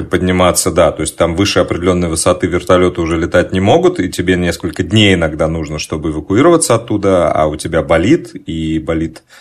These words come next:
обычно довольно сильно. Мы плавно, собственно, перешли к симптомам, к симптомам диагностики и лечения. То есть самое частое, э, симптом – это боль.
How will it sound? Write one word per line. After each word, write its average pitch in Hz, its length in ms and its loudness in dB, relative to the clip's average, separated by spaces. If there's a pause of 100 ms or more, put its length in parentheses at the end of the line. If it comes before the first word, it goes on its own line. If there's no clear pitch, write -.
(680)
обычно 82 440 -4
довольно 85 320 -2
сильно. - 260 -6 (360)
Мы 117 240 2
плавно, 107 300 4
собственно, 98 340 -2
перешли 110 320 4
к - 60 -4
симптомам, 107 680 2
к - 60 -6
симптомам 131 400 2
диагностики 127 520 2
и - 20 2
лечения. 175 280 4
То 160 60 2
есть 135 100 2
самое 165 340 4
частое, 143 640 4
э, 98 760 4 (260)
симптом – 175 680 2
это 139 160 2
боль. 90 400 2